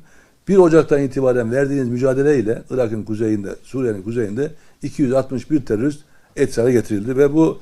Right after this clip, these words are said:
mücadelemiz bitmedi. Bitmedi. Ne zamana kadar? En son terörist esir getirinceye kadar. Bitmeyecek. Bu Pençe Kilit'te işte biliyorsunuz çok ciddi mesafeler alındı.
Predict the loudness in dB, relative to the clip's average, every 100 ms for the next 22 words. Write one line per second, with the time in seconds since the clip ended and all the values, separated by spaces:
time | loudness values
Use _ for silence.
0 | -16 -6 4 6 6 4 0 -8 -2 -2
1 | 0 -2 -2 -8 -16 -6 -6 0 0 0
2 | -4 -8 -20 _ _ _ _ _ 4 8
3 | 10 8 8 8 6 6 4 2 4 2
4 | 2 4 4 4 2 2 2 0 0 0
5 | -2 -4 -10 -14 _ 0 0 0 -4 -6
6 | -10 -16 -20 _ _ _ _ _ _ -2
7 | 4 6 6 2 4 4 6 4 4 2
8 | 4 4 2 2 0 0 0 4 4 2
9 | -2 -2 -2 -2 -4 -4 -2 2 4 4
10 | 4 2 -4 -6